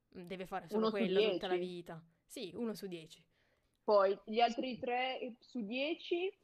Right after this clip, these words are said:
Speaker 2: gli è capitato, hanno detto, "Boh, presi dal panico, vabbè, dai, teniamolo, cosa vuoi che sia?" E poi c'è qualcuno che, mm, magari uno su questi dieci dice, "Boh, non so nemmeno chi è il padre."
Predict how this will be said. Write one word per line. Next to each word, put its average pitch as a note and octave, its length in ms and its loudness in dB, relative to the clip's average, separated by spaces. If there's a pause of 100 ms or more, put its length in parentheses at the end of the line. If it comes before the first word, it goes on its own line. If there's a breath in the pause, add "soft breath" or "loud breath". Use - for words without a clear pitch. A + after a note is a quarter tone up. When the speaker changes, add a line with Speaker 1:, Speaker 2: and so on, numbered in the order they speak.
(220)
Speaker 2:
gli G#3+ 180 0
è G#3+ 60 4
capitato, A3+ 480 2
hanno D4 100 -2
detto, A3 200 0
"Boh, G3 380 0
presi A3+ 220 2
dal A3 200 4
panico, A#3 360 0
vabbè, G3+ 220 2
dai, F#3+ 160 -4
teniamolo, G3 480 -4
cosa F#3 200 -12
vuoi G3 160 -2
che G#3+ 100 -18
sia?" E3+ 420 -4 (500)
E F#3 960 6
poi F#3+ 420 6
c'è A#3 160 -2
qualcuno A#3 480 2
che, F#3 640 2
mm, G3 240 -4
magari F#3+ 420 4
uno G#3 320 2
su - 160 -6
questi G3+ 300 -2
dieci G3 320 2
dice, F#3 220 -6
"Boh, F3+ 120 -2
non F#3 100 -8
so - 120 -12
nemmeno G3 240 -8
chi B3 80 -4
è A#3+ 40 0
il B3 80 -6
padre." C4 520 4